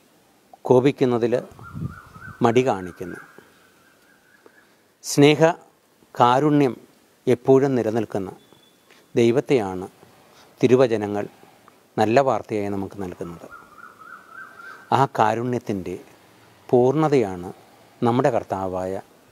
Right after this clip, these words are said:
ഈശോ മിശിഹ. ഈ സംവത്സരം കരുണയുടെ സമയമാണ്. ലോക അവസാനത്തിന് മുമ്പ്, കർത്താവിൻ്റെ രണ്ടാമത്തെ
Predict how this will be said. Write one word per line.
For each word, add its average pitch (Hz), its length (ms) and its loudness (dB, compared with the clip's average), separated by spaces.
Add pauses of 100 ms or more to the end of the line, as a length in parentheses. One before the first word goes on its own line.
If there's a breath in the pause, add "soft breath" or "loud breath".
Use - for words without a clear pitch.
(140)
ഈശോ 107 260 -6
മിശിഹ. 98 300 -10 (2250 soft breath)
ഈ 156 140 8
സംവത്സരം 147 640 0 (1400)
കരുണയുടെ 160 560 4
സമയമാണ്. 113 500 -4 (2500)
ലോക 123 280 6 (260)
അവസാനത്തിന് 120 720 -2
മുമ്പ്, 101 240 -2 (840)
കർത്താവിൻ്റെ 135 500 4
രണ്ടാമത്തെ 123 560 0